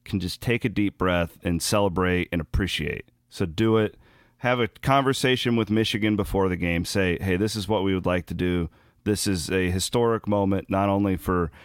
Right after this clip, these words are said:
Caitlin and Iowa, but the entire sport that we're all trying,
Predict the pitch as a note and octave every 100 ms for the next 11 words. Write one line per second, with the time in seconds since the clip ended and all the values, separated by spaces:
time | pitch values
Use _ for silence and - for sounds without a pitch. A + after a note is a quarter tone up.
0 | - - - C3 C3 B2+ A2 G#2 G#2 G2+
1 | G2 F2+ - F2+ E2+ G#2+ G#2+ G#2 - -
2 | G2 F#2+ - E2+ F2+ F#2+ G2+ A2 G2+ F#2+
3 | F#2